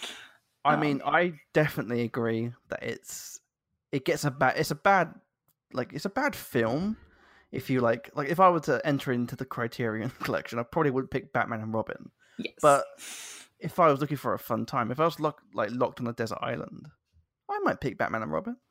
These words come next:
Speaker 2: Yeah, it's such a, it's such a weird one. The plot is weird. The characters are just so much, but it's a fun time.
Speaker 1: It definitely reminds me of the theory that Grant Morrison posed in the comics, which is that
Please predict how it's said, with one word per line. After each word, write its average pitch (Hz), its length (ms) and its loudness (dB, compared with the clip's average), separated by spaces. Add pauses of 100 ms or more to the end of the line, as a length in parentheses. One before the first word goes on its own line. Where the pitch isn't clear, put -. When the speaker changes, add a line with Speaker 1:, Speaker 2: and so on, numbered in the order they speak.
(200)
Speaker 2:
Yeah, 339 200 4 (220)
it's 311 140 2
such 392 160 4
a, 240 220 4
it's 233 160 2
such 302 180 2
a 269 60 8
weird 165 320 2
one. 170 340 0 (120)
The 196 80 -2
plot 233 400 10
is 214 200 4
weird. 202 380 4
The 165 80 0
characters 208 1120 2
are 185 180 2
just - 540 -4 (640)
so - 360 6
much, - 640 4 (720)
but 247 120 6
it's 254 100 2
a 247 60 6
fun 254 220 6
time. 180 420 2 (1400)
Speaker 1:
It 175 160 -4
definitely 214 300 0
reminds 165 420 4
me 147 80 -2
of 135 140 -2
the - 80 -14
theory 131 400 2
that 117 180 0
Grant 127 400 2
Morrison 139 800 -2 (540)
posed 151 460 0
in 120 220 0
the 123 80 -4
comics, - 540 -4
which - 140 -8
is 127 120 -6
that 120 260 -2